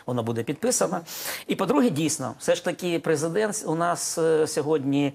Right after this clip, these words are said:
е, ос-, особа, яка не повинна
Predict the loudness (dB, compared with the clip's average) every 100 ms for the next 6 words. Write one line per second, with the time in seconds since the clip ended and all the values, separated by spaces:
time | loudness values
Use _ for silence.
0 | -6 -18 -16 -18 -10 -2 2 4 4 4
1 | 4 2 0 0 0 0 0 2 0 2
2 | 2 2 0 0 2 0 -6 -20 _ _
3 | _ _ _ _ _ -6 0 2 4 4
4 | 0